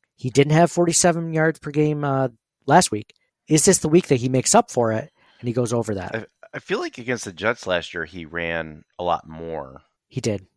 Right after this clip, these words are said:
Speaker 2: Um,
Speaker 1: He had eighty yards. We said that last podcast.
Speaker 2: Yeah.
Speaker 1: That's what made me think that, like, we should have talked about player props, 'cause we talked about how many rushing yards. Allen, Allen
Speaker 2: Yeah.
Speaker 1: had, like, eighty-something the first game and forty-something the second game.
Speaker 2: Yeah,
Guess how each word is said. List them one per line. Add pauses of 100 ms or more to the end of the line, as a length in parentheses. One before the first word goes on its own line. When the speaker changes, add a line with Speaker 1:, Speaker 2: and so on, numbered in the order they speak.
(120)
Speaker 2:
Um,
Speaker 1:
He
had
eighty
yards.
We
said
that
last
podcast.
Speaker 2:
Yeah.
Speaker 1:
That's
what
made
me
think
that,
like, (220)
we
should
have
talked
about
player
props,
'cause
we
talked
about (280)
how
many
rushing
yards.
Allen,
Allen
Speaker 2:
Yeah.
Speaker 1:
had,
like,
eighty-something
the
first
game
and
forty-something
the
second
game. (240)
Speaker 2:
Yeah,